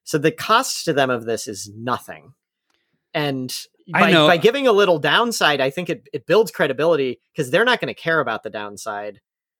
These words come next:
Speaker 1: but it shows that you're being upfront with them. So I, I think you definitely should be transparent
Speaker 2: And
Speaker 1: about
Speaker 2: there
Speaker 1: it.
Speaker 2: is some upside there.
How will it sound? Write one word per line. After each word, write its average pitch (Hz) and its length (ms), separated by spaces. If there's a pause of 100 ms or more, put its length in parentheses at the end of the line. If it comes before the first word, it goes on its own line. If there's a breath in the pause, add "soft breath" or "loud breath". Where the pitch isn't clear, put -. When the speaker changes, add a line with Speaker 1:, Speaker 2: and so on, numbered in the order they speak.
(140)
Speaker 1:
but 151 180
it 151 120
shows 185 340
that 156 120
you're 139 120
being 123 200
upfront 101 340
with 98 120
them. - 160
So 131 120
I, 131 200
I 135 40
think 160 280
you 113 100
definitely 127 560
should 104 140
be 104 80
transparent 98 500
Speaker 2:
And 165 60
Speaker 1:
about 175 100
Speaker 2:
there 202 80
Speaker 1:
it. 214 40
Speaker 2:
is 202 60
some 190 140
upside 131 400
there. - 300